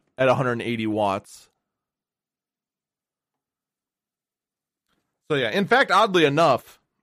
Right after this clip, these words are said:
before I went live, someone in my Discord actually even asked, "Hey, this, the last gen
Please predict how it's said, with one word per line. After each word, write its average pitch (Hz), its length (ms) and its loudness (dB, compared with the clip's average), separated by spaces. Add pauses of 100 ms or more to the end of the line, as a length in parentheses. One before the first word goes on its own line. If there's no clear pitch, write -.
(2250)
before 180 320 0
I 190 120 4
went 165 280 -2
live, 143 840 0 (1600)
someone 196 320 0
in 185 60 2
my 170 140 2
Discord 165 400 0
actually 160 300 0
even 139 140 0
asked, 156 380 0
"Hey, 120 400 -2 (2250)
this, 180 480 -2 (420)
the 147 180 2
last 175 400 2
gen 131 600 -2